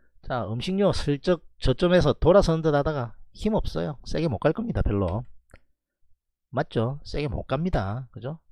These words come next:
오리온은 좀 다르긴 해요. 근데 음식료 부분을 크게 선호를 안 하기 때문에 그냥 일단 보고만 했습니다. 자, 금융주는 한 번은 이야기 안 했습니다.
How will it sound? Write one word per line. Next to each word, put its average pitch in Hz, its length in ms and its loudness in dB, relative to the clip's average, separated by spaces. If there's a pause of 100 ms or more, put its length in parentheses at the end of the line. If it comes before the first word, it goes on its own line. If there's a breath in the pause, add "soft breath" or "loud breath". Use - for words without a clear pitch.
(560)
오리온은 170 540 0
좀 113 140 -6
다르긴 143 400 -6
해요. 123 320 -6 (100)
근데 - 180 -12
음식료 175 640 -2 (400 soft breath)
부분을 123 640 0
크게 170 500 0 (260)
선호를 156 320 2
안 98 120 -2
하기 151 200 -2
때문에 120 260 -4
그냥 131 240 -8
일단 143 280 -8
보고만 160 300 -2
했습니다. - 460 -6 (4000 soft breath)
자, 117 180 -4
금융주는 156 580 -4
한 175 200 -6
번은 214 180 0
이야기 120 200 -2
안 104 100 -6
했습니다. - 480 -8